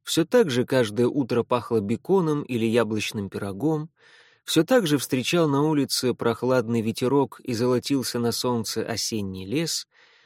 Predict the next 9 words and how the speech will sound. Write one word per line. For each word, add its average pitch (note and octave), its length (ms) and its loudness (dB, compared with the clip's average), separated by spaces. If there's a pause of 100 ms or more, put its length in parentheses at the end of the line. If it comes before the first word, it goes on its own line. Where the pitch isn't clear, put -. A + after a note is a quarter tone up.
(160)
все - 200 4
так A#3+ 220 2
же G3 100 0
шли F3 240 2
уроки, D#3+ 640 2 (460)
и D3+ 120 4
щедро, B2+ 840 2
даже G2+ 280 -2
слишком, B2+ 800 -2